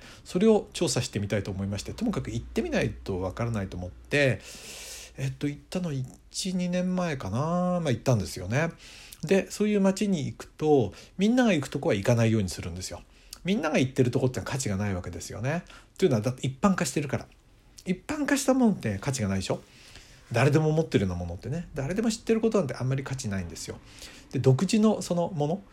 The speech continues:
これを探したいわけで、で、大体行くのが博物館ですよね。で、博物館とか行って人気がないとまたいいんですよ。ね、誰も知らないものに出会えそうですよね。で、そこで見たのは、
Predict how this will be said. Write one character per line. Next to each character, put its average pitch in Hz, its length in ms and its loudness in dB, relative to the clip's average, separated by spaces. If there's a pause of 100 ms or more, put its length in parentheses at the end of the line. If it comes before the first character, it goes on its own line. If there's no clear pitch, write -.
(140)
こ 220 100 2
れ 233 40 8
を 220 60 6
探 175 220 0
し - 80 -6
た 170 100 2
い 156 60 0
わ 151 100 2
け 110 80 -6
で、 92 240 -8 (500)
で、 185 80 4
大 175 180 6
体 208 120 8
行 202 100 4
く 208 80 4
の 185 60 6
が 127 80 2
博 123 280 0
物 139 220 0
館 104 200 0
で 87 80 -4
す - 100 -8
よ 95 120 -12
ね。 135 580 -4
で、 120 80 -6
博 127 220 -4
物 208 140 0
館 214 140 4
と 185 80 2
か 135 60 6
行 120 80 4
っ - 20 -14
て 107 120 -4
人 151 200 2
気 185 120 0
が 180 100 2
な 185 100 4
い 170 80 0
と 123 80 -2
ま 104 100 -2
た 127 120 -2
い 147 60 -2
い 135 60 2
ん 127 100 4
で 95 100 -4
す - 140 -10
よ。 80 220 -12 (540)
ね、 110 100 -4
誰 123 220 2
も 156 80 0
知 139 140 2
ら 147 100 2
な 143 80 4
い 139 40 4
も 139 100 0
の 131 100 4
に 101 60 0
出 92 80 -2
会 98 80 -2
え 98 40 -4
そ 98 140 -8
う 90 40 -8
で 87 80 -12
す - 80 -12
よ 92 100 -12
ね。 107 120 -10 (600)
で、 180 320 4 (160)
そ - 120 -8
こ 170 140 -2
で 170 180 0
見 165 140 -4
た 123 160 2
の 95 160 -2
は、 104 360 -2